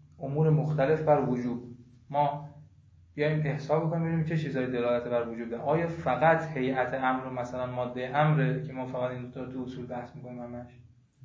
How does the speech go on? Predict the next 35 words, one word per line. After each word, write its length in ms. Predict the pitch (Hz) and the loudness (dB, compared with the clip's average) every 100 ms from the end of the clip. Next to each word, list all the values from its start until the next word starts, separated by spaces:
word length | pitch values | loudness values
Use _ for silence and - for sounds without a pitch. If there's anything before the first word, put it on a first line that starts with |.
| - - _ _ _ _ _ _ | -20 -20 _ _ _ _ _ _
این 200 | 160 151 | -2 2
همه 300 | 131 131 131 | 2 2 4
الفاظ 420 | 123 - 127 123 | 2 2 -2 -2
هستن 380 | 120 120 127 123 | -4 -6 -8 -8
که 60 | 127 | -8
دلالت 360 | 120 113 117 | -6 -4 -6
بر 200 | 117 120 | -4 -2
وجوب 300 | 117 117 139 | -2 -6 -6
دارن، 340 | 139 156 151 - - - | 0 2 2 0 -4 -10
فقها 340 | - 127 131 175 | -6 2 4 6
دارن 200 | 175 175 | 6 4
از 160 | 147 | 4
این 120 | 151 - | 4 2
استفاده 480 | - 147 147 147 | 2 0 2 4
می‌کنن 280 | 233 220 175 | 4 6 6
تو 80 | 143 | 4
درساشون. 520 | 127 123 123 120 - - - - - - _ | 4 2 0 -6 -8 -14 -16 -20 -20 -20 _
خب 60 | 131 | -6
اینا 140 | 131 | 0
باید 220 | 151 151 | 2 2
بیاد 220 | 165 190 | 2 2
مطرح 440 | 156 127 - 185 208 | 2 0 0 0 0
بشه 140 | - | -4
تو 100 | 202 | -2
مباحث 320 | 185 156 147 | 2 2 2
الفاظ 340 | 135 123 131 117 | 0 -2 -4 -8
اصول. 320 | - - 147 - - - - _ - - - _ _ _ _ - | -10 -14 -16 -16 -20 -20 -20 _ -20 -20 -20 _ _ _ _ -10
خب 80 | |
اینا 160 | 143 139 | 0 2
رو 80 | 165 | 2
کی 200 | 156 175 | 0 6
باید 240 | 202 202 | 8 8
بره 140 | 196 185 | 6 4
بررسی 440 | 185 185 170 185 | 4 2 0 -4
بکنه؟ 480 | 180 165 170 170 | -4 -2 -2 -4